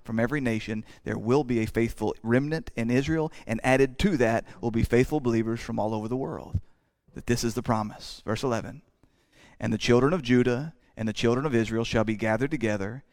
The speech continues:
and they shall appoint for themselves one head, and they shall go up from the land, for great shall be the day of Jezreel."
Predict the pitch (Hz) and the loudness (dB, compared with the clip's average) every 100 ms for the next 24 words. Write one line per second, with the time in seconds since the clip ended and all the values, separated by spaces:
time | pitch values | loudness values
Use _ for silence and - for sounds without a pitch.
0 | _ - 110 110 117 110 - 139 139 110 | _ -8 -2 0 2 0 2 -2 0 -4
1 | 110 110 107 110 113 117 135 113 73 69 | -2 -2 -2 -2 -2 -2 -2 -4 -4 -8
2 | - _ _ _ 107 110 - 113 110 107 | -16 _ _ _ -4 -2 2 2 2 0
3 | 107 - 151 127 107 104 104 113 - - | 0 0 -4 -2 -2 -2 -4 -8 -12 -18
4 | _ - 110 107 143 107 - - - - | _ -6 -6 2 2 2 -4 -16 -20 -10
5 | 110 107 104 113 123 104 110 123 - _ | -6 -2 -2 -2 -2 -2 -4 -10 -12 _
6 | - 107 101 107 113 135 92 64 139 | -8 -6 -2 -2 -2 -4 -4 -6 -16